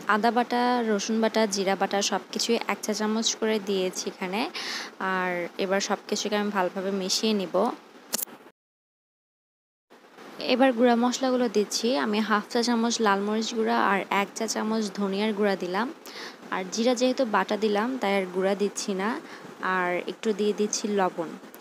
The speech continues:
আমি যেহেতু ডিমটার মধ্যে লবণ দিয়ে ভেজেছিলাম, তাই এখানে just মশলার জন্য যতটুকু লবণ দরকার, ততটুকুই লবণ দিলাম।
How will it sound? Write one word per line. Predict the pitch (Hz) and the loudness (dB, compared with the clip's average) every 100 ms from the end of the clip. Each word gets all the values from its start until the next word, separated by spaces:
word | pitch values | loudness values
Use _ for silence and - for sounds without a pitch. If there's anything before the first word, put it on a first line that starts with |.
| - | -4
আমি | 214 226 | 0 0
যেহেতু | 233 233 247 196 | 0 -2 -4 -2
ডিমটার | 220 220 208 233 | 0 0 2 0
মধ্যে | 233 233 214 247 | 0 -2 -2 -2
লবণ | 240 208 180 202 214 | 2 2 2 -2 -2
দিয়ে | 226 233 202 | 0 0 0
ভেজেছিলাম, | 202 208 - 208 185 220 311 - - - - | 0 0 0 -2 0 -2 -4 -12 -14 -14 -4
তাই | 247 | -2
এখানে | 240 262 262 | 0 -2 0
just | 240 262 - | -2 -4 -2
মশলার | 190 196 - 226 | -2 -4 -2 -2
জন্য | 220 233 233 | 0 0 0
যতটুকু | 208 214 214 220 | 0 -2 -4 -2
লবণ | 196 185 185 190 | 0 0 -2 -2
দরকার, | 190 185 214 262 | -4 -2 -4 -2
ততটুকুই | 220 - 196 180 214 | -4 -6 -8 -6 -2
লবণ | 220 190 165 202 202 | -2 -4 -6 -6 -4
দিলাম। | 202 165 | -4 -6